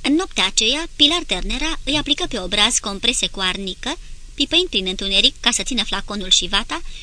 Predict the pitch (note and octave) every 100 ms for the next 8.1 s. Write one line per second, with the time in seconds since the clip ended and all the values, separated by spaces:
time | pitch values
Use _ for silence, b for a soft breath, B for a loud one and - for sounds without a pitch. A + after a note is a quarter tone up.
0 | B C#4+ C#4 F4+ C#4 A#3 G3 G3 F#3 G3+
1 | D#4 - E4 E4+ D4+ G#3 F#3 F3+ G#3+ F#3
2 | F3+ A3+ F#4 B B C4+ D4 D4+ F4+ B3+
3 | - - A3 F3 F#3+ G3 F#3 C#4 - E4+
4 | F#3 - G3+ G3 - F#3+ G3+ - - -
5 | - - - - - - - - - -
6 | C#4+ D#4+ F4 F#4+ C#4 A3 G3+ G3+ - G#3
7 | F3 F#3 G#3 G3 F3+ F3+ G3 F#3 F#3 F#3
8 | D4